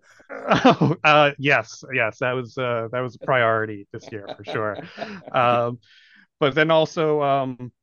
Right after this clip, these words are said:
Speaker 1: Elliot Ramos was another guy I was really excited for, and I really,
Speaker 2: Uh-huh.
Speaker 1: I really
Speaker 2: Yeah.
Speaker 1: liked the Giants, you know,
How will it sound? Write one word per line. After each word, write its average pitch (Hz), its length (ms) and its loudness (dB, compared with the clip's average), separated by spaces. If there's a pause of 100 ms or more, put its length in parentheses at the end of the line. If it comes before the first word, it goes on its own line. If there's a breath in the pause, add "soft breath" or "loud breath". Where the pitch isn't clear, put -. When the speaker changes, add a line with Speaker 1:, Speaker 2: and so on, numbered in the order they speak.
(160)
Speaker 1:
Elliot 139 240 -2
Ramos 139 760 -2
was 127 120 -8
another 135 240 -2
guy 127 400 2 (240)
I 127 80 -6
was 123 160 -12
really 131 180 -8
excited 123 400 -6
for, 123 360 -4
and 117 80 -6
I 117 40 -8
really, 120 280 -6
Speaker 2:
Uh-huh. 127 220 -8
Speaker 1:
I 127 60 -6
really 139 240 2
Speaker 2:
Yeah. 131 60 -2
Speaker 1:
liked 131 260 -4
the 131 60 -6
Giants, 127 600 -4
you 147 80 -4
know, 135 240 -6